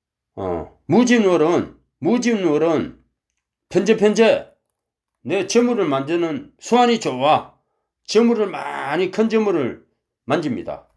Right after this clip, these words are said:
양력 사월 달, 오월 달, 오, 육, 칠월 달 하가 도와, 하와. 근데 안 좋아. 여름에는, 항상 여름에는 내가 뜨겁다. 그런데 자, 양력 오월 때 기사월은 또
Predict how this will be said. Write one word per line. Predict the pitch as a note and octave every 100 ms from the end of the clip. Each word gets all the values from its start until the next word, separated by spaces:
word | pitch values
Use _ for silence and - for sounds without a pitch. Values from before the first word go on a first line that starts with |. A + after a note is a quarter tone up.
| _ _ _ -
양력 | D#3 E3
사월 | B2+ C3+ A#2
달, | -
오월 | A3 B3 A#3
달, | G#3 G3 -
오, | A3+ A#3
육, | G#3 F3+
칠월 | - A3 G3
달 | E3
하가 | - B3 A3+
도와, | B2+ F#2+
하와. | - A2 E2+ - _ _ -
근데 | A#3+
안 | G#3+ A#3
좋아. | B3+ A3+ A2 - _ _ D3
여름에는, | G#3 F3 A2+ F2+
항상 | - F#3 F3 E3+
여름에는 | A3+ G3 D3+ D3+ C#3+ - _ _ _ _ -
내가 | B2+ D3+ B2+ A2
뜨겁다. | A#3+ A#3+ - F3 - - _ _ _ _ _ _ -
그런데 | A#3+ A#3 G3 E3+ - - - - - - _
자, | - C#3
양력 | A#2+ A#3+ B3+
오월 | A3+ A#3+
때 | G#3+
기사월은 | - B3+ B3+ A#3+ G3 F3 D#3
또 | D3+ C#3+